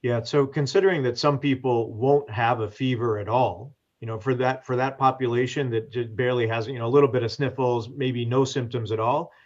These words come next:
it's sort of two weeks from exposure of that positive test, ten to fourteen days, basically. Uh, but if you're running a, you know, a fever, then yes,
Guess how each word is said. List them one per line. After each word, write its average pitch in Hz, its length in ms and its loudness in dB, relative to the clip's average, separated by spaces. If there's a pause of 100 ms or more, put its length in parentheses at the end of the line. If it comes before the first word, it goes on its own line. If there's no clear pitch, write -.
it's 135 200 -2
sort 131 240 2
of 120 120 -6
two 170 200 0
weeks 139 260 2
from 120 240 -2
exposure 127 520 2
of 113 60 0
that 107 200 -4
positive 113 420 0
test, 101 280 -10
ten 165 180 0
to 143 80 4
fourteen 123 460 -2
days, 101 260 -4
basically. - 560 -14 (460)
Uh, 120 120 2
but 139 140 4
if 135 160 4
you're 143 100 2
running 156 340 2
a, 123 180 0
you 127 160 -4
know, 107 140 -2
a 104 80 -6
fever, 113 580 -2 (280)
then 156 280 0
yes, 151 300 2